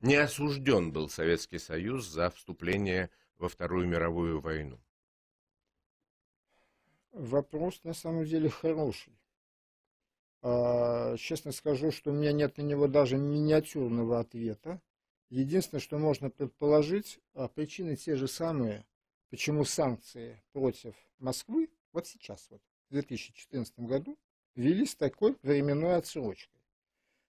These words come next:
Speaker 2: А, западная бе-, демократия, я хорошо оговорился,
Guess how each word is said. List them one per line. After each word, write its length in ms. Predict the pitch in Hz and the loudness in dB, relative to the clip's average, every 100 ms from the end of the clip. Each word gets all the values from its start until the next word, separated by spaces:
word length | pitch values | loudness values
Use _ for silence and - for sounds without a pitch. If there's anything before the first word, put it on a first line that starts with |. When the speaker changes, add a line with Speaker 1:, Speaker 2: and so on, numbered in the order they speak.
| _ - | _ 4
Speaker 2:
А, 180 | 143 | 6
западная 600 | 127 185 214 160 131 143 | 8 6 6 4 2 2
бе-, 480 | 135 143 160 156 143 | 2 4 6 6 6
демократия, 680 | 135 160 170 165 220 - 156 147 | 4 6 4 4 2 4 4 6
я 140 | 165 | 6
хорошо 400 | - 190 - 214 | 4 0 4 4
оговорился, 640 | 180 185 175 131 - 127 | 6 6 6 4 0 -8